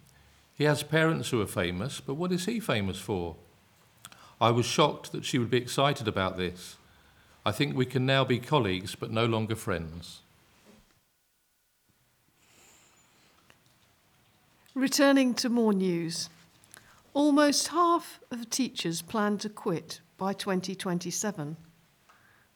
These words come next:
Speaker 2: Forty-four percent of teachers plan to leave the profession within the next five years.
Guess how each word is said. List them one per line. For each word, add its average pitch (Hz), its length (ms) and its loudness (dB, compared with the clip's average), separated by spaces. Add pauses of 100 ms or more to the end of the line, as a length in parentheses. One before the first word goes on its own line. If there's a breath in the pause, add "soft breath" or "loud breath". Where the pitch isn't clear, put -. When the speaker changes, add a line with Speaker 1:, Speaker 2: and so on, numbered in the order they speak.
(240)
Speaker 2:
Forty-four 320 600 2
percent 165 420 -2
of 165 140 -10
teachers 170 440 -4
plan 220 360 0
to 226 120 -4
leave 214 320 -2
the 185 80 -8
profession 180 640 -4
within 196 320 0
the 185 80 0
next - 360 -4
five 175 400 -4
years. 156 540 -4